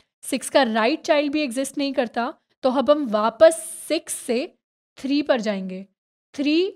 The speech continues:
और थ्री के लेफ्ट सबट्री को हमने पूरा ट्रैवल कर लिया है। अब थ्री से हमें जाना है थ्री के राइट सबट्री की तरफ। अब थ्री के राइट सबट्री पर हम गए, हम सेवन पर आए, सेवन हमारा करंट रूट बन गया।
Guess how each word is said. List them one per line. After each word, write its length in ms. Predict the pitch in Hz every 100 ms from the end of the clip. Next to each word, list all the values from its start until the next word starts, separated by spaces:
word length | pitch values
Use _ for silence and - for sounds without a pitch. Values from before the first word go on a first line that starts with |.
| -
और 120 | 302 294
थ्री 320 | - 269 277
के 140 | 320
लेफ्ट 380 | 277 226 269 -
सबट्री 440 | - 233 - 269
को 220 | 247 254 277
हमने 260 | 262 254
पूरा 280 | 247 254 262
ट्रैवल 420 | 262 240 220 294
कर 140 | 285 233
लिया 220 | 214 196
है। 240 | 226 - _ - -
अब 160 | - _ -
थ्री 300 | 262 311 359
से 200 | 339 320
हमें 260 | 311 294 277
जाना 280 | 262 254
है 120 | 285 285
थ्री 220 | 262 240
के 200 | 330 453 _ _ 220
राइट 320 | 226 247 262
सबट्री 400 | - 220 - 214
की 120 | 233
तरफ। 260 | 214 190 - _ _ _ _ _ 262
अब 100 | - -
थ्री 240 | 302 302
के 160 | 370 339
राइट 400 | 262 262 339 -
सबट्री 400 | 320 - - 311
पर 180 | 311 302
हम 200 | 302 233
गए, 300 | 220 262 - _ _ 269
हम 100 | 247
सेवन 380 | 285 254 269
पर 200 | 277 277
आए, 320 | 294 220 240 294
सेवन 400 | - 233 277 285
हमारा 320 | 262 254 277
करंट 520 | - 226 247 302 294
रूट 240 | 285 285
बन 180 | 247 233
गया। 320 | 220 202 240